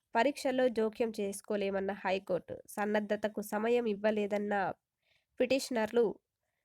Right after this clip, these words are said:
పరీక్షల వాయిదా సరికాదన్న ఏఏజీ రజనీకాంత్, పది మంది కోసం పరీక్షలు ఆపడం సమర్థనీయం కాదని వెల్లడి,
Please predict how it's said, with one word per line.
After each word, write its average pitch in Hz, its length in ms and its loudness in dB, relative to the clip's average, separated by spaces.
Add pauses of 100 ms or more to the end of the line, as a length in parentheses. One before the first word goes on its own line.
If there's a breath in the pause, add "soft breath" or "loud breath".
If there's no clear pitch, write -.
(160)
పరీక్షల 302 420 4
వాయిదా 214 480 2
సరికాదన్న 214 680 0 (440)
ఏఏజీ 214 720 2 (180)
రజనీకాంత్, 196 840 -4 (580)
పది 269 200 4
మంది 262 240 2
కోసం 233 320 0
పరీక్షలు 226 520 2
ఆపడం 202 380 2 (160)
సమర్థనీయం 226 920 0
కాదని 202 380 0
వెల్లడి, 185 420 -2